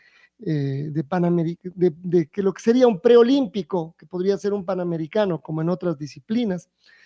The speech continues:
El otro día, por ejemplo, eh, Alberto Miño, el microtenista, el pimponista, eh, llegó a la final del preolímpico y clasificó a la olimpiada. No es que sumó más puntos.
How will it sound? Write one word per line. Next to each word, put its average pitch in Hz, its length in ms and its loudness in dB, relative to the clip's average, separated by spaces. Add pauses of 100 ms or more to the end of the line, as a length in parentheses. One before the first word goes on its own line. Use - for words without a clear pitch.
(200)
El 190 140 6
otro 202 220 6
día, 202 180 4
por 185 120 2
ejemplo, 175 760 0
eh, 165 160 -6
Alberto 165 720 -2
Miño, 190 720 2
el 160 120 -8
microtenista, 175 920 -4 (400)
el 165 100 -12
pimponista, 190 720 -4 (600)
eh, 160 540 2 (160)
llegó 214 500 6
a 208 80 0
la 190 140 2
final 208 720 -2 (160)
del 165 480 -6
preolímpico 208 600 -2
y 196 40 -6
clasificó 175 480 -6
a 202 60 -2
la 202 60 2
olimpiada. 175 640 -2 (640)
No 185 160 0
es 196 80 -4
que 190 100 -8
sumó 175 340 0
más 165 180 -2
puntos. - 760 -6